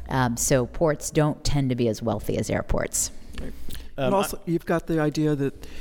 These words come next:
Speaker 2: I mean, ships turn around in ten, fifteen, twenty years for the ti-, technology completely.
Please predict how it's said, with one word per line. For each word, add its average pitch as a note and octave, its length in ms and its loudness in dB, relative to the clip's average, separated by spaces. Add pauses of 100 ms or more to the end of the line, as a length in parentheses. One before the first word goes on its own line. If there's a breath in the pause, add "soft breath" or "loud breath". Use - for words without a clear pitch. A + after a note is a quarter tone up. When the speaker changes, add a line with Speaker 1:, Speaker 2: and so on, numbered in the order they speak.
(160 loud breath)
Speaker 2:
I E3+ 60 8
mean, C#3+ 120 8
ships - 440 4
turn E3+ 240 4
around C#3 560 2
in C3+ 400 2 (220)
ten, D3 260 2
fifteen, D3 440 0
twenty C#3 300 4
years C3 580 2 (140)
for D#3 100 4
the C3+ 120 0
ti-, C#3 300 2 (180)
technology C3+ 600 2
completely. C3+ 720 2